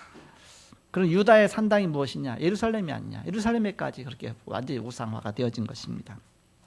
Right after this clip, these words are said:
그래서 우상 숭배가 각인화되고 뿌리 내리고 체질화되어서 절대 바뀌지 않는 틀이 된 것입니다.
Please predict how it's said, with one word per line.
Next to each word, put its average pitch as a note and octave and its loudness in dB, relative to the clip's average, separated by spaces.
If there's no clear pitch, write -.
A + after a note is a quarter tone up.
그래서 E3+ 4
우상 G3 4
숭배가 G3 6
각인화되고 E3+ 4
뿌리 A3+ -2
내리고 E3+ 2
체질화되어서 E3 0
절대 G3 0
바뀌지 D3+ -6
않는 C#3+ -2
틀이 B3+ -6
된 F3+ 0
것입니다. C3 -8